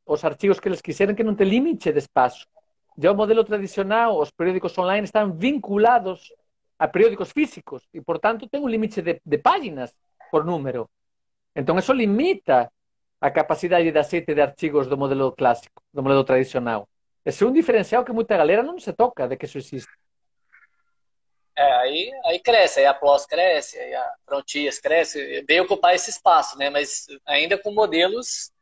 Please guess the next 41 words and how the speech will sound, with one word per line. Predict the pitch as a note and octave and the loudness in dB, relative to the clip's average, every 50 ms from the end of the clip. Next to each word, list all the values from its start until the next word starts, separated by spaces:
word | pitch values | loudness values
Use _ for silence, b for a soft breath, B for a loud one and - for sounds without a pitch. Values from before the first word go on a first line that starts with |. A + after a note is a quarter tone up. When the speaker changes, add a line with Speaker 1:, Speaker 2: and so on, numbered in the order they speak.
| _ _ _ _ _ _ _ _ _ _ | _ _ _ _ _ _ _ _ _ _
Speaker 2:
tradicionais, | - D3+ D#3+ D#3+ - - G#3+ G#3+ F#3+ E3+ D#3+ D3+ C3+ | -2 -2 -2 -2 -2 -4 -4 0 0 0 0 0 -2
né? | C#3 C#3 | -6 -10
Assim, | C3+ C#3 | -14 -14
por | - - C3+ - | -14 -14 -10 -2
mais | C3 C3+ D3 D3+ | 0 0 0 0
que | - - D3+ | -2 -12 -10
tenham, | - D3+ D#3 D3+ D3 C#3 C#3 _ _ _ _ _ _ _ _ _ _ _ _ _ _ _ _ _ _ _ _ _ - | -8 -6 -6 -6 -6 -8 -10 _ _ _ _ _ _ _ _ _ _ _ _ _ _ _ _ _ _ _ _ _ -6
não | D3+ D#3 D3 | -4 -4 -2
tenham | - - D#3+ E3 | 0 0 2 2
essa | D#3+ - - D#3 | 2 0 0 -4
limitação | D3 D3 C#3+ C#3 - C#3 C3+ - - C#3+ C#3+ | -4 -4 -8 -6 -4 -4 -4 -4 -6 -8 -10
de, | C3+ C3+ C3+ B2+ - _ | -8 -10 -12 -12 -14 _
de, | - C#3 C3+ C3 _ _ _ | -16 -16 -16 -16 _ _ _
de | _ _ - | _ _ -4
volume | C#3 C#3+ C3+ C#3+ E3+ G#3+ A#3 G3+ D#3 | -4 -2 -2 0 0 0 -2 -2 -2
de | C#3+ C#3+ | -2 -2
artigos, | C3+ C3+ - - E3 F#3 G3+ F3+ D3+ - | -2 -2 -4 -8 -6 -6 -6 -6 -8 -8
mas | - C#3 C#3+ D3 C3+ - - - _ _ _ _ _ _ _ _ _ _ _ _ _ _ _ - | -4 -4 -4 -4 -4 -8 -10 -12 _ _ _ _ _ _ _ _ _ _ _ _ _ _ _ -2
é | - B2 C3 C3+ C#3+ D3+ D#3+ E3 F3 F3+ | 0 2 4 4 4 4 4 4 2 0
desvalorizando, | F3 - D3 D3+ E3+ E3+ F#3 F#3+ A3+ A#3+ - D#3+ E3+ - | -2 -6 -2 0 0 2 2 0 0 -2 -2 -2 -4 -4
<laughs> | - - - - G3 F#3+ E3+ D#3+ _ D#3 | -4 -12 -10 -8 -8 -10 -10 -12 _ -16
entre | D#3 D3+ _ - - | -16 -16 _ -10 -6
aspas, | C3 C3 C3 C3 - _ B2+ _ | -4 -4 -4 -4 -8 _ -20 _
né, | C3+ C3 | -8 -8
o, | C3 C3 C3 B2+ C3 | -6 -6 -8 -10 -14
o | - | -8
trabalho | - C#3+ C3 C3 C3 C3+ C3+ C#3 | -2 -2 0 2 2 0 0 0
do | C#3 | -4
revisor. | C3+ C#3+ E3+ F#3+ D#3 D3 C#3+ C3+ C3 | -6 -6 -8 -8 -8 -6 -6 -6 -8
Mas, | _ - - | _ -2 2
ah, | G#3 A#3 A#3 G#3+ F#3+ E3 - G#3+ - _ _ _ _ _ _ _ _ _ - | 4 4 4 4 2 0 -4 -14 -18 _ _ _ _ _ _ _ _ _ -8
pelo | F3 F3 | -6 -4
bem | D#3+ E3 F3 F#3+ | -2 -2 -2 -2
da | F#3+ | -2
ciência, | - - - E3 F3 F#3+ F3+ - - C#3 C3+ | -6 -4 -2 -2 -2 0 -2 -2 -2 -2 -2
revise | C#3+ C#3+ D#3 F3 F3 F3 | -2 -4 -4 -6 -6 -6
esse | D#3+ - D#3+ | -4 -2 -2
artigo | E3 - - E3 - D#3 | -2 -2 -4 -10 -10 -8
aí | D3 D3 D#3 E3+ F3 D#3+ D3 | -8 -8 -8 -10 -10 -12 -12
e | - - | -10 -4
tal. | - D3+ E3 E3+ E3 D#3 C#3 - - | 0 2 2 4 4 4 2 0 -2